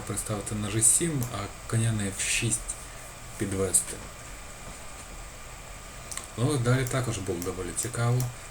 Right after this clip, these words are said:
Так, змінилася структура, нічого страшного. Слон Ж сім, слон Аш три, король Ш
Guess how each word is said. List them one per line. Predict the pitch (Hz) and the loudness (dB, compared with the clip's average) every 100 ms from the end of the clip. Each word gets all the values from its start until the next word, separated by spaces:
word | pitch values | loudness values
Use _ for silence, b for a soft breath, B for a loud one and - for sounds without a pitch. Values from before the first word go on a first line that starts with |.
| - - - - - - - - - - - | -12 -12 -12 -12 -10 -10 -10 -12 -12 -10 -4
Так, | 110 117 | -2 0
змінилася | 110 104 113 120 - | 2 4 6 8 8
структура, | - 101 - 113 113 113 107 101 | 4 -6 -2 2 4 2 0 -2
нічого | - 117 113 | 0 2 4
страшного. | - - - - 127 123 123 - - - - - - - - | 2 0 -2 2 4 6 4 0 -8 -12 -12 -12 -12 -6 -2
Слон | 110 95 | 0 0
Ж | 98 | 4
сім, | - 143 160 131 - - - - - - - - - | 6 6 2 -2 -4 -10 -10 -12 -12 -8 -2 2 4
слон | 113 104 95 95 | 4 2 -2 -4
Аш | - | -4
три, | - 117 147 160 - - - - - - - - - - - - - | 0 0 2 0 -6 -12 -12 -12 -14 -12 -12 -10 -10 -10 -12 -12 -8
король | 98 113 | -4 0
Ш | 120 | 0